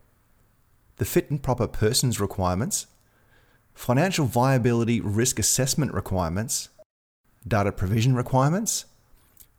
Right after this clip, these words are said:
Work Health and Safety Legislation, the Copyright Act,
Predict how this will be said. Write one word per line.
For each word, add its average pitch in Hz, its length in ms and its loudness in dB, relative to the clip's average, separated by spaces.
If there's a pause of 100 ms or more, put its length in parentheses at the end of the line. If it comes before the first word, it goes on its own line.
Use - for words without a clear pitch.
(160)
Work 143 240 4
Health 139 240 0
and 107 100 2
Safety 135 380 2
Legislation, 95 720 -2 (1120)
the 98 80 -4
Copyright 101 480 0
Act, - 340 -2